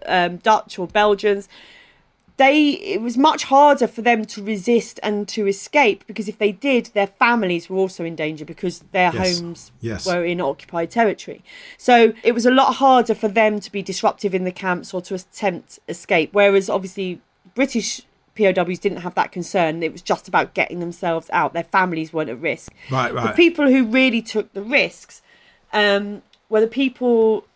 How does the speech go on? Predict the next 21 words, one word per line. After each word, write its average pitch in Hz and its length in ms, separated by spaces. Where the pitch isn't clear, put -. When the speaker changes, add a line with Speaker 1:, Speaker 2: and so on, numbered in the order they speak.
Speaker 1:
that 214 200
ran 202 240
the 196 100
escape - 520
lines. 143 640
Speaker 2:
Right, 107 220
so - 120
we're 120 60
talking - 180
Speaker 1:
Now 208 120
Speaker 2:
about, 113 260
yeah, 147 160
talking 135 180
about 120 240
the, 123 240
the 123 140
locals 123 480
who 123 80
were 104 80
part 98 260
of - 0